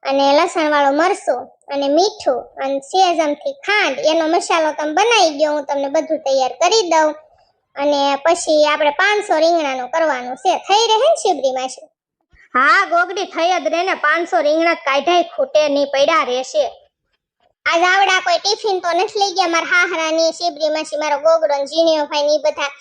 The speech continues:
Speaker 1: એટલે ઈ બધા ઘરે ખાવા આવશે, કારણ કે સવારે મારે મોડું થઈ ગયું, ટિફિન કોઈના થયા નહીં, ખાલી નાસ્તો કરી કરીને વહી ગયા. એટલે પછી મારો ગોગડો કે છે, "આપણે," ઈ કે, "શિબરી માસી ને કહેજે ને આખા રીંગણાનું શાક બનાવે," એટલે મેં તમને કીધું.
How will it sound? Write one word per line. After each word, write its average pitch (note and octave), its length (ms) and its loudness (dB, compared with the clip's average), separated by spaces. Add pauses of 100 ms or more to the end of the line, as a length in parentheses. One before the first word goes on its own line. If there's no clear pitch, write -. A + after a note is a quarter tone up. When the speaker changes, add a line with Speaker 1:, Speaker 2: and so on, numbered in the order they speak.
(280)
Speaker 1:
એટલે D#4+ 260 0
ઈ - 20 -6
બધા F4+ 300 2
ઘરે E4+ 280 2
ખાવા F4 320 0
આવશે, F4+ 420 2
કારણ - 480 -10
કે D4 120 -6
સવારે F#4 380 2
મારે F4 220 0
મોડું F#4 300 0
થઈ D4+ 200 -4
ગયું, B4+ 180 -6
ટિફિન D#4 420 -4
કોઈના C#4 340 -4
થયા E4+ 360 -2
નહીં, B3 140 -6
ખાલી D#4+ 320 0
નાસ્તો D#4+ 360 -2
કરી D#4+ 240 0
કરીને B3 300 -4
વહી D4+ 300 2
ગયા. B3+ 160 -2
એટલે D4 220 -4
પછી C#4+ 240 -6
મારો D4 140 -4
ગોગડો E4+ 360 0
કે G4 200 0 (320)
છે, - 200 -2
"આપણે," D4 360 0
ઈ C#4+ 80 2
કે, C4+ 400 0
"શિબરી D4+ 340 -2
માસી C#4 320 -2
ને C4 40 -8
કહેજે E4+ 320 2
ને D#4+ 60 2
આખા D#4 280 -2
રીંગણાનું C4+ 340 -6
શાક D4+ 320 -2 (120)
બનાવે," E4 360 2 (360)
એટલે C4+ 320 -4
મેં D4 160 0
તમને B3 380 -10
કીધું. F#4+ 420 -2